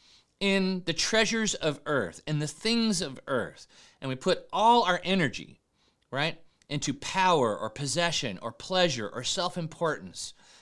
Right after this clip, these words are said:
right? And our focus is, all of our choices are, are earth-centric, right?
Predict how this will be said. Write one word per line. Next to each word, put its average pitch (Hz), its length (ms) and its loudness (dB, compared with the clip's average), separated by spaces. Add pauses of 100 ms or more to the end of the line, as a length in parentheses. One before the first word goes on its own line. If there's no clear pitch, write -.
right? 135 260 -2 (260)
And 151 140 0
our 143 80 2
focus 208 500 2
is, 139 240 -2 (360)
all 214 160 4
of 196 80 0
our 170 80 4
choices 180 520 2
are, 110 360 0
are 117 240 -6
earth-centric, - 800 0 (320)
right? 127 240 -4